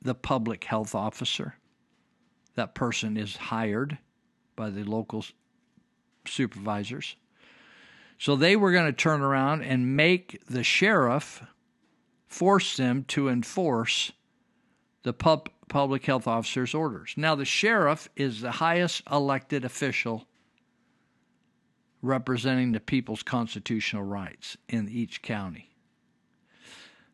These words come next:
Thankfully, that didn't pass. All of these ones I'm describing to you were defeated. They did not pass. And finally, there was government-controlled health care,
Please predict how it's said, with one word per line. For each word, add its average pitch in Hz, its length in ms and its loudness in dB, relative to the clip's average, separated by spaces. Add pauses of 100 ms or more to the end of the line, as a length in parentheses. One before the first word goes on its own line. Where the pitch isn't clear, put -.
Thankfully, 170 500 2
that 123 240 -2
didn't 127 240 -4
pass. - 480 -4
All 214 280 6
of 202 80 2
these 180 260 4
ones 151 300 0
I'm 139 160 2
describing 139 580 0
to - 160 -2
you 127 160 2
were 131 200 2
defeated. 131 640 -2
They 117 160 0
did 117 280 -4
not 147 380 -2
pass. 120 640 -6 (1120)
And 147 200 0
finally, 185 420 4
there 147 180 2
was 139 200 2
government-controlled 165 1120 0
health 185 280 0 (520)
care, 104 360 -4